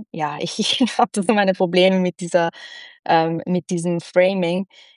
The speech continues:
Ich denke, einerseits hat er die Macht so schnell abgegeben. Ich war selber auch überrascht, muss ich dazu sagen. Also ich hab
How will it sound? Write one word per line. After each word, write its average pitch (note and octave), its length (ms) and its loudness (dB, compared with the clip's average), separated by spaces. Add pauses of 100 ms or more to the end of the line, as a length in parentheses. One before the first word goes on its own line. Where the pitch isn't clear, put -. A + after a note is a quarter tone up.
Ich - 180 -8
denke, F3+ 400 2
einerseits E3+ 800 0
hat F3+ 180 0
er F3 80 4
die F3 80 0
Macht F3 320 -2
so F3+ 140 -2
schnell E3+ 240 -2
abgegeben. D#3+ 500 -2
Ich F#3 140 0
war F#3+ 80 4
selber F3 280 4
auch D#3+ 120 -2
überrascht, D#3 400 -4
muss E3 140 -8
ich E3 60 -12
dazu E3 280 -6
sagen. D#3 240 -6
Also D#3+ 160 -2
ich F3+ 160 -2
hab F3+ 80 0